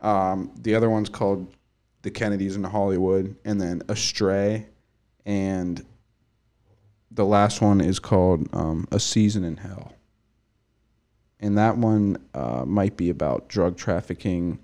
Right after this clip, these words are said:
in a kid's corpse, 'cause that is also mentioned. So, I mean,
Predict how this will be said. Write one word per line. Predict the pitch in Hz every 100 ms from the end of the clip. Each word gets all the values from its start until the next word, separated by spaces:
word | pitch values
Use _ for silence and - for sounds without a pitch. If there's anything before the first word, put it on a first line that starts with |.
| -
in | 95
a | 85
kid's | - - -
corpse, | - 85 76 - - -
'cause | - 67 - -
that | 82 71
is | -
also | 57 - -
mentioned. | - 55 - - 78 - - _ _ _ _ _ _ _ _ _ _ - _ _ _
So, | - 170 160 156 - - _ _ _ _ _ _ _ _ _ -
I | 147
mean, | 156 156 147